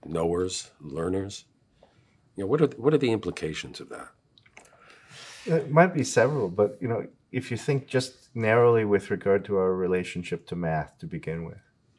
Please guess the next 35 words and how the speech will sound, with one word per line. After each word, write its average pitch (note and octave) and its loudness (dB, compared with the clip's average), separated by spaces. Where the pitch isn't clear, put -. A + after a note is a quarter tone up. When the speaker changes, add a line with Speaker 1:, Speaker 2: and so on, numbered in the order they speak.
Speaker 2:
right? D#2+ -10
There's A#2 6
a B2 4
lot B2 6
of, G#2 2
uh, E2 0
I F2 0
think, G2 -6
tendency, F#2+ -2
especially - -4
amongst F2+ -8
modern F2+ -2
students, - -10
to G#2+ -2
think G2+ -2
that G2 2
math F2+ 0
is E2 -6
about F2 4
things F2 0
that E2+ -4
human F2+ 0
beings E2 -4
made F#2 2
up. - 0
And G2+ -4
therefore, C3 4
in A#2 0
a A2 2
way, B2 6
it's F#2+ 2
subject G#2 0
to G2+ 0
our F2+ 4
whim. F#2 0